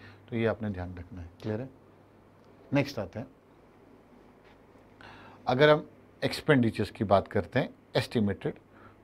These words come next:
ठीक है, और उसके accordingly हम बात कर रहे हैं। अगर हम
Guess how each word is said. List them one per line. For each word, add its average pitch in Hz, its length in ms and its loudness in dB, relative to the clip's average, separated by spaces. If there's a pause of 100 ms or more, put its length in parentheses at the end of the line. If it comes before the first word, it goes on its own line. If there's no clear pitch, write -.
(180)
ठीक 143 180 -8
है, 131 80 0
और 117 280 0
उसके 120 320 2
accordingly 92 440 -2
हम 92 160 -4
बात 87 180 0
कर - 140 -14
रहे 82 160 -12
हैं। 82 100 -12 (500)
अगर 160 200 6
हम 180 120 4